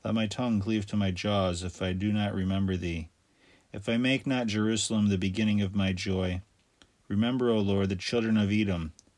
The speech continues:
in the day of Jerusalem, who say, "Raise it, raise it even to the foundation thereof." O daughter of Babylon, miserable, blessed shall he be who shall repay thee thy payment which thou hast paid us.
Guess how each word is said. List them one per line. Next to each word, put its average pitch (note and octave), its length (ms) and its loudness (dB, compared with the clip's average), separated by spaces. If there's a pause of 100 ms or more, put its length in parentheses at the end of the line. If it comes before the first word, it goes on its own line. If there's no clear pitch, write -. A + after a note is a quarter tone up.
(120)
in G2+ 100 -4
the G2 80 0
day G#2 240 0
of G2 80 0
Jerusalem, F#2+ 760 -2 (420)
who A2 100 0
say, G#2 480 2
"Raise A2 500 2
it, E2+ 180 -4 (200)
raise A#2+ 360 0
it A#2 100 0
even A#2 240 0
to G#2 120 -2
the G#2+ 100 -2
foundation G#2+ 720 0
thereof." G2 580 0 (1300)
O A2+ 100 0
daughter B2+ 400 4
of A2 200 -2
Babylon, G2+ 760 2
miserable, G#2 680 -2 (380)
blessed G#2+ 460 -2
shall G#2+ 400 -2
he G#2 400 -2
be G2 420 -2 (380)
who A2 100 -2
shall G#2 200 -2
repay G#2 440 0
thee F#2+ 240 0
thy F2+ 160 0
payment G2 520 -2 (100)
which F2+ 180 -8
thou G2 180 0
hast G2 220 -2
paid G2+ 240 -4
us. G2 480 -4